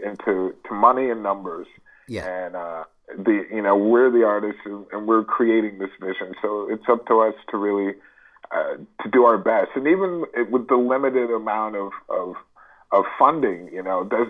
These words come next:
Speaker 1: this is something that was very interesting that we, we had to go out and get that money from people who were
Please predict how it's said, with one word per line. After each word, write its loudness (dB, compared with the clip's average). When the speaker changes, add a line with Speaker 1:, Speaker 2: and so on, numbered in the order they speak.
Speaker 1:
this 0
is -6
something -2
that -10
was -8
very -2
interesting -4
that 0
we, 0
we 2
had 0
to 2
go 2
out 0
and -4
get 2
that 0
money -6
from -8
people -6
who 2
were 4